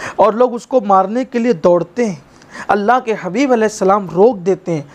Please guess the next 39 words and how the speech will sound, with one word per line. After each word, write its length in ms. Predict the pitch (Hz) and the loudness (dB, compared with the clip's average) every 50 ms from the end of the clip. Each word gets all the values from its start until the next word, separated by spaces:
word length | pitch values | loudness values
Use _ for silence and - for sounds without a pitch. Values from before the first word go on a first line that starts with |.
| - - - | -16 -6 0
"लोगों 320 | 185 202 214 214 202 269 240 | 2 4 4 4 2 2 2
रुको, 300 | 190 202 196 - 254 240 | 2 0 0 2 2 2
ऐसा 280 | 214 190 - - 214 190 | 2 2 0 0 -2 0
मत 240 | 185 208 220 220 | 0 0 -2 -2
करो।" 300 | - - 233 180 165 151 - - - - - - - - | -4 -2 0 2 2 2 0 -2 -12 -20 -20 -12 -4 -2
और 80 | - 175 | -2 0
जब 180 | 165 180 190 180 | 0 0 0 0
वो 100 | 202 196 | 0 0
पेशाब 500 | 196 - 170 165 - - 180 185 190 - - - | 0 0 -2 -2 -2 -2 0 0 -2 -2 -2 0
कर 160 | 208 233 240 | 0 0 0
लेता 340 | 240 196 185 185 - 170 156 | 0 -2 -4 -2 -2 -2 -2
है 160 | 151 147 - - - - - - - | -2 -4 -6 -10 -18 -20 -20 -6 0
तो 60 | 180 | 2
आका 240 | 175 165 165 - 180 | 2 2 2 0 -2
अलैहिस्सलाम 460 | 180 185 175 - - 170 165 175 175 170 | -2 -2 -4 -6 -6 -4 -2 -2 -2 -4
उसको 240 | 160 - - 185 165 | -8 -6 -2 -2 -2
बुला 320 | 160 175 160 165 175 190 | 0 0 2 2 2 2
कर 200 | 185 190 190 180 | 2 0 0 -2
कहते 380 | 170 - 165 151 - - 165 160 | -2 -2 -4 -4 -2 -2 -2 -2
हैं, 380 | 151 147 - - - - - - | -2 -4 -8 -16 -20 -8 -4 -2
"अल्लाह 340 | 160 160 160 170 185 190 190 | 0 2 2 2 2 0 0
के 180 | 185 - 175 | -2 -2 -2
बंदे, 440 | 160 151 160 165 165 165 202 226 220 - - - - - - - | 0 2 0 2 2 4 4 4 2 0 -4 -16 -20 -20 -14 -6
ये 160 | 156 165 190 | 0 4 4
अल्लाह 380 | 185 170 160 156 165 185 196 208 | 4 4 4 2 2 2 2 2
का 200 | 202 202 208 190 | 0 0 0 0
घर 360 | 170 151 147 143 151 175 214 220 | 0 -2 -8 -4 0 0 0 0
है, 200 | 185 160 160 156 160 - - - - - - - | 0 -2 -2 -4 -4 -8 -14 -20 -20 -14 -2 0
ये 60 | 185 185 - | 0 0 2
पेशाब 520 | - - 170 - - - 170 180 - - - - | 0 -2 -2 -2 0 2 2 2 2 0 -4 -10
की 100 | 202 170 | -12 -8
जगह 400 | - 160 151 135 - - 226 175 - - - - - - | -6 -6 -4 -4 -4 -4 -4 -4 -6 -8 -16 -14 -8 -4
नहीं 300 | 165 156 147 139 170 185 | -2 -2 0 0 0 0
है।" 1000 | 185 185 165 - - - - - - - - - - - - - - - - - - | 0 -2 -4 -8 -12 -14 -16 -16 -16 -16 -14 -14 -14 -14 -14 -14 -12 -12 -6 0 2
इस 200 | - 247 - - | 2 2 0 0
तरह 260 | - - 202 220 247 240 | -2 0 2 2 2 0
से, 260 | - - 196 165 147 - _ _ - - - - - - | -2 -6 -8 -8 -8 -12 _ _ -20 -20 -20 -20 -6 -2
और 140 | - 180 170 - - - | -2 -2 -2 -2 -6 -6
आज 420 | - 180 190 226 254 254 - - | 0 2 2 2 2 0 -4 -14